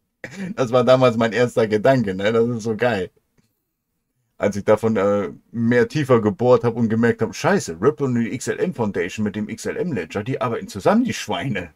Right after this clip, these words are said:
Chad McCullough, du bist ein Arsch. Genau das war dann mein, mein Gedanke. Ne? Luke Skywalker und, äh, Darth Vader. <clears throat> Eine wichtige Person ist das, Marcello. Deswegen hört,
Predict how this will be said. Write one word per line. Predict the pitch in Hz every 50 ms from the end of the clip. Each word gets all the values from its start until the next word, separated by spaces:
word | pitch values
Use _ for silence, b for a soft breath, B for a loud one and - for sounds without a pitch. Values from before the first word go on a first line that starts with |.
| _ -
Chad | - - - - -
McCullough, | 135 139 131 - 208 208 156 107
du | - 117 101
bist | - 120 -
ein | - 123
Arsch. | 127 165 147 101 95 - - - _ _ _ _ _ _ _ _ _ _ _ _ _ _ _ _ _ _ _ _
Genau | 131 151 156 165 185
das | 180 190 185 165
war | 185 180 160
dann | 156 147
mein, | 147 143 139 147 139 123
mein | 135 139 139 135
Gedanke. | 131 120 110 123 117 110 98 104 95 90 - - _ _ _ _ _ _ _ _
Ne? | 135 147 - -
Luke | 147 135 135 135
Skywalker | - - 156 151 151 151 147 143 139 - 135 135 127
und, | 117 120 117 101 -
äh, | 120 120 113 113
Darth | 104 - 107 101 101 - - 92
Vader. | 90 85 82 82 78 - _ _ _ _ _ _ _ _ _ _ _ _ _ _ _
<clears throat> | - - - - _ - 143 139 117 101 98 92 82 82 - _ _ _ _ _ _ _ _ _ _ _ _
Eine | - 143 185 202 202 196 165
wichtige | 180 151 131 175 160 156
Person | 135 143 143 131 135 135 139
ist | - - 113 - - 98
das, | 85 - -
Marcello. | 69 62 - - 82 64 60 60 -
Deswegen | 78 117 143 139 - 139 135 127 120 110
hört, | 104 104 104 101 101 101 98 98 98 95 92 92 92